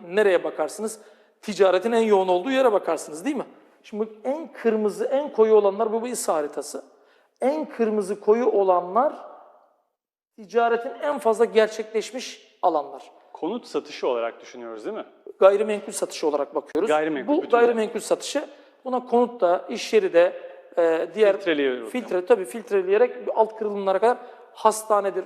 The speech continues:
Speaker 1: okuldur, o, e, kriterlere kadar inilebilir buradaki bak şeyde, haritada. Bu, e,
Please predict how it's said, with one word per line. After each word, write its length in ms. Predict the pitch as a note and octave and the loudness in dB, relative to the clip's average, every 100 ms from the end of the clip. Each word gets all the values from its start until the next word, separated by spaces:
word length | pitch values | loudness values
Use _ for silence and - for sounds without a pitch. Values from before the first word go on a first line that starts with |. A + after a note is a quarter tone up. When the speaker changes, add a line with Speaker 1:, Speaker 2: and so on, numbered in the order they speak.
| - | -2
Speaker 1:
okuldur, 340 | A3 G#3+ F3+ - | -2 -2 -4 0
o, 340 | C#4 D4 - - | 0 0 -10 -8
e, 340 | G#3+ - G3 | -6 -6 -6
kriterlere 520 | - G3 G3 F#3+ F#3+ | -4 0 2 2 0
kadar 220 | F#3+ F#3 C4 | 0 -2 -2
inilebilir 680 | A3 G3 A3 F3+ D#3 - - - _ - | -4 0 2 0 -4 -16 -20 -20 _ -14
buradaki 380 | E3 D3 - D3 | -10 -8 -10 -10
bak 160 | C3 | -12
şeyde, 320 | - D3 - - _ _ _ | -12 -12 -12 -18 _ _ _
haritada. 420 | D#3 C#3 C3 - - _ _ _ _ _ _ _ _ _ _ _ _ | -2 -2 -6 -12 -20 _ _ _ _ _ _ _ _ _ _ _ _
Bu, 340 | F3 A3 B3 G3 | -18 -14 -10 -8
e, 280 | F#3 F3+ | -6 -6